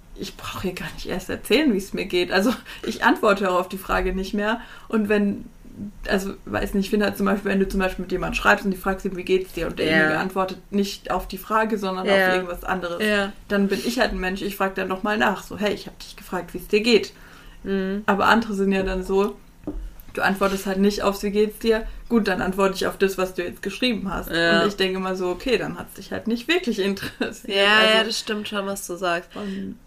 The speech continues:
Speaker 1: bei mir ist dann immer, dass ich dann halt nochmal nachfrag, so, „Hey, ich hab dir gefragt, wie es dir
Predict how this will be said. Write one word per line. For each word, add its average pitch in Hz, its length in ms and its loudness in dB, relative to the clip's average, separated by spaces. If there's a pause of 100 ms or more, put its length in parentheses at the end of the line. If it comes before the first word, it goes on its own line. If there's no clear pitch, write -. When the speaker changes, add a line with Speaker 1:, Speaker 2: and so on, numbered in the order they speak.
(140)
Speaker 1:
bei 185 120 -4
mir 185 160 -2
ist 185 120 -6
dann 196 140 0
immer, 196 240 0
dass 190 160 0
ich - 40 -14
dann 190 160 -4
halt 180 120 -6
nochmal 185 260 -6
nachfrag, 190 400 -2
so, 185 180 -6
„Hey, 185 160 -6
ich 185 140 -10
hab - 140 -8
dir - 100 -2
gefragt, - 400 -6
wie - 60 -10
es - 100 -14
dir - 120 -14